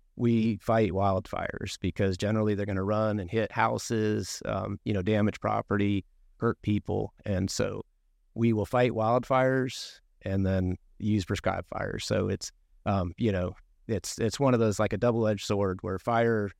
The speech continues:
can be bad and it can be good. And with prescribed fire, it's good.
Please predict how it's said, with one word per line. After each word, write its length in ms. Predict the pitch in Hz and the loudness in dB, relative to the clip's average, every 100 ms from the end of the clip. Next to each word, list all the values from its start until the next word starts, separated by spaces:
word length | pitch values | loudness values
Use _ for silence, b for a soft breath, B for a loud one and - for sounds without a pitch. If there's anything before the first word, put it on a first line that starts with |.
| _ - | _ -6
can 220 | 131 127 | 0 2
be 160 | 123 113 | 2 2
bad 460 | 120 143 147 151 - | 2 2 2 -2 -6
and 140 | 107 101 | -4 -4
it 100 | - | -2
can 240 | 110 107 | -2 0
be 140 | 101 | 0
good. 400 | 98 113 98 98 | 2 2 2 0
And 160 | 98 98 | -2 -4
with 120 | 98 - | -4 -6
prescribed 440 | 104 131 147 139 | -2 2 2 2
fire, 300 | 98 98 104 | 0 0 -2
it's 180 | 107 - | -4 -6
good. 360 | - - - | -6 -6 -10